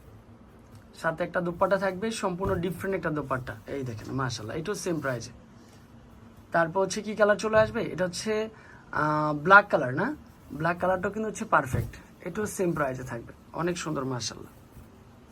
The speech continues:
মাত্র পাঁচশত পঞ্চাশ টাকা দিচ্ছি, সম্পূর্ণ ডিফারেন্ট একটা প্রিন্ট চলে আসবে। তারপর হচ্ছে কি থাকবে, একটা দোপাট্টা, প্যান্ট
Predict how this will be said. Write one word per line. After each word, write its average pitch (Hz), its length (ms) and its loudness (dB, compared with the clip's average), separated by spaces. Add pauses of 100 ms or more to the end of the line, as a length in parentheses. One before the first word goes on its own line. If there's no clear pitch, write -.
(480)
মাত্র 165 300 -4
পাঁচশত 180 520 -4
পঞ্চাশ 180 280 -4
টাকা 147 200 -6
দিচ্ছি, 131 360 -8 (580)
সম্পূর্ণ 180 500 -4
ডিফারেন্ট 190 380 -4
একটা 180 140 -2
প্রিন্ট 160 320 -6
চলে 139 180 -6
আসবে। 120 220 -10 (2500)
তারপর 160 280 0
হচ্ছে 175 240 -4
কি 185 120 -2
থাকবে, 196 400 -2 (300)
একটা - 160 -8
দোপাট্টা, 180 500 2 (100)
প্যান্ট 185 320 0